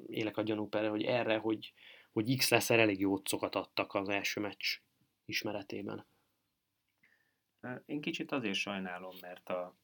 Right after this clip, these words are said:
Speaker 2: a, a magyar csapatoknak, a, vagy a magyar futball, klubfutball leértékelésében és elsőkörös szereplésében ugye az elmúlt öt év uefa, ö, Európa kupás mérkőzései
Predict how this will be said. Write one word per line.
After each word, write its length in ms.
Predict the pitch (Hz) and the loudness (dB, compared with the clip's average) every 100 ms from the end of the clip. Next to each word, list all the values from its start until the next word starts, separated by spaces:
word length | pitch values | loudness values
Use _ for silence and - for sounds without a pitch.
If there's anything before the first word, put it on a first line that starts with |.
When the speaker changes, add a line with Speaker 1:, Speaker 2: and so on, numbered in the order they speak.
| - | -18
Speaker 2:
a, 500 | 95 101 92 - - | -14 -12 -14 -16 -20
a 100 | - | -16
magyar 300 | 104 110 95 | -10 -6 -4
csapatoknak, 720 | 95 110 - - 95 - 92 - | -4 -6 -6 -10 -12 -12 -16 -12
a, 240 | 92 92 95 | -12 -12 -14
vagy 140 | 95 | -14
a 60 | 95 | -10
magyar 300 | 107 95 - | -8 -8 -8
futball, 500 | - 107 - 90 - | -8 -8 -6 -8 -8
klubfutball 800 | 107 98 - 98 95 90 90 - _ _ _ _ - - - - - | -10 -10 -10 -10 -8 -8 -8 -14 _ _ _ _ -20 -20 -20 -20 -12
leértékelésében 1400 | 98 104 101 98 98 101 95 92 92 90 - - 107 | -10 -6 -6 -6 -8 -8 -8 -8 -8 -6 -8 -6 -8
és 160 | 101 - | -6 -6
elsőkörös 680 | 110 98 - 98 110 90 - | -6 -6 -6 -8 -12 -6 -6
szereplésében 1040 | - 101 95 90 - 92 - - 95 104 | -6 -8 -10 -12 -10 -4 -4 -6 -12 -10
ugye 460 | 117 107 104 101 107 - - | -10 -10 -8 -10 -12 -18 -18
az 200 | - 104 | -16 -12
elmúlt 420 | 98 92 95 95 | -12 -12 -16 -12
öt 240 | - 107 - | -8 -8 -8
év 260 | 95 92 - - _ _ _ - | -12 -12 -16 -20 _ _ _ -12
uefa, 640 | 101 90 - 92 92 - _ _ _ _ - - | -10 -8 -6 -6 -6 -12 _ _ _ _ -20 -16
ö, 80 | 95 92 92 95 | -14 -12 -12 -10
Európa 720 | 98 92 92 - 95 - - | -10 -10 -10 -10 -10 -10 -12
kupás 580 | - 95 92 90 - - | -12 -10 -8 -4 -4 -6
mérkőzései 1000 | 107 90 - 90 95 92 - 95 92 92 | -12 -14 -12 -14 -10 -4 -4 -4 -8 -16